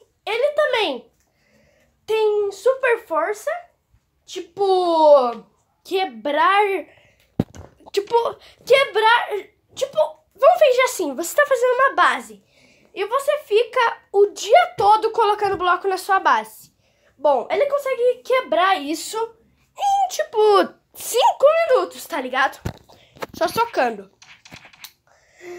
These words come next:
Ele também tem a manipulação dos mapas,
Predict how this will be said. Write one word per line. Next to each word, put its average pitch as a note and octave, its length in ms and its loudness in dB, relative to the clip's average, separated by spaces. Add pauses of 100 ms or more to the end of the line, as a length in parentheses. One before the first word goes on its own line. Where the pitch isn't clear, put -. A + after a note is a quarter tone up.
(380)
Ele C5 240 2
também F4 760 0
tem F#4 200 -6
a G#4+ 80 -2
manipulação G#4 800 -2
dos C#4+ 160 -12
mapas, E4 540 -2